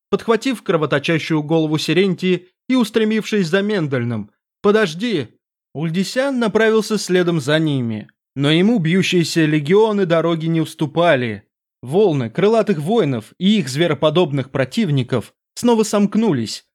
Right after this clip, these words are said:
хлынули друг другу навстречу. Но несмотря на множество потерь с обеих сторон, число их не убывало. К тем и другим бесконечным потоком заполняя мир от горизонта до горизонта,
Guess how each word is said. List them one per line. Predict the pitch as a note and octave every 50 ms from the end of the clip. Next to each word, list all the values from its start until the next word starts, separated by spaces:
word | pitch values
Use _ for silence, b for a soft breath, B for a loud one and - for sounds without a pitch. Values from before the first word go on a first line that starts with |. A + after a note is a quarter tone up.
| _ _
хлынули | - - B3+ C#4 C#4 B3 A#3 A3+ A3 G#3+
друг | D#3+ E3 F3+ F3+ D3
другу | C3+ D#3+ E3 D#3+ D3 D#3
навстречу. | D3+ C#3+ C#3 - - D3+ D#3+ D#3+ C#3 - - - A#2+ G#2+ G2 - _ _ _ _ _ _ _
Но | - B2 C3
несмотря | C3+ B2 - C#3+ C#3 C3 D3+ D#3+ D#3 C#3
на | B2 A#2+
множество | B2+ D3 D#3+ D3+ B2+ B2+ - - C#3+ C3
потерь | - - B2+ B2 - - A3 G3+ C3+
с | - -
обеих | C3 A#2+ C3 C3 A2+ -
сторон, | - - D3+ C#3 C3+ C3 B2 A2 G#2 _ _ _ _ _ _ _ -
число | - A#3 G3+ - A#3+ C4+ C4
их | B3 A3 -
не | A3 A3+ A3
убывало. | G#3 F3 G3+ F#3+ E3+ D#3 C3 A#2+ A2+ G#2+ G#2+ G#2 G2 F#2 _ _ _ _ _ _ _ _ _ _
К | _ -
тем | - - D#3+ F3 E3 D#3+
и | - D#3+ D#3
другим | C#3 D#3+ F#3 F#3 F3+ A#3 A#3 D3 A#2+ B2 -
бесконечным | C3+ D3+ D3+ - E3 D3+ D3+ D#3 C#3 - - D3 C#3
потоком | C#3 D3+ C3+ C#3 G3 G3+ F#3+ - F3+ F3 E3 C#3 b b b b -
заполняя | - C#3+ F3 - G3+ F#3+ F#3 F#3+ F#3+ F#3
мир | F#3 F#3+ G#3 G#3 F3+ C#3+ - -
от | - C3+ C3 C3+
горизонта | D3 D#3 D#3 D3+ C3+ E3+ F3+ D3+ C#3 C#3+
до | C3+ D3
горизонта, | C3+ C#3 D3 D3 C#3 C3 F#3 G3+ F#3+ E3 - F3+ F3+ D3+ b